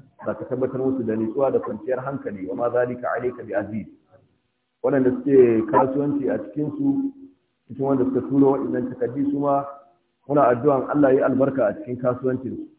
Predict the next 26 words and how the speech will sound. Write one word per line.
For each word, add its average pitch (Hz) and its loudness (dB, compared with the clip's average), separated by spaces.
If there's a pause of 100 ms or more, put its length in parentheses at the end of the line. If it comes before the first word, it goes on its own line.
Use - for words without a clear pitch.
(220)
su, 104 -12
ya 98 -6
sa 135 2
su - -10
samu 120 -2
dukiya 123 2
ta 135 -2
halal 127 2
mai 110 -8
albarka. 113 -2 (920)
Inna 135 2
Allah 127 2 (100)
ala 113 0
kulli 123 -4
shay'in 110 -4
qadir. 107 -2 (760)
Waɗanda 131 6
ba 117 0
su - -8
samu 127 0
aure 147 4
ba, 147 -2 (640)
a, 117 2
suna 131 2
buƙatan 131 0
aure, 135 0